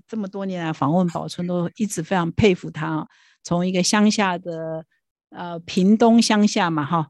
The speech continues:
国中毕业十四岁就要台北做面包学徒哈。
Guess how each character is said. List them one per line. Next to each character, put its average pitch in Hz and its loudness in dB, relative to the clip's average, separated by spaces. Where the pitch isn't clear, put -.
国 180 -2
中 220 -4
毕 214 -2
业 196 6
十 180 -2
四 202 -4
岁 190 0
就 196 0
要 185 4
台 165 -4
北 160 -4
做 180 -2
面 185 2
包 170 -6
学 151 -16
徒 127 -20
哈。 160 -18